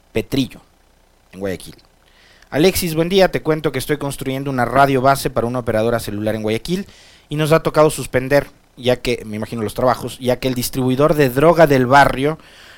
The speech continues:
nos ha pedido una vacuna diaria de veinticinco dólares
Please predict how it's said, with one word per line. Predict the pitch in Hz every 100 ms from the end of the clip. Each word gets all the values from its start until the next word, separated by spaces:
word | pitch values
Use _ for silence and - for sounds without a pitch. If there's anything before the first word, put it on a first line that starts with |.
| _
nos | 139 147
ha | 196
pedido | 202 196 196
una | 190
vacuna | 147 135 165 160
diaria | 143 147 160
de | 139
veinticinco | 127 127 - 151 143 147
dólares | 143 117 117 -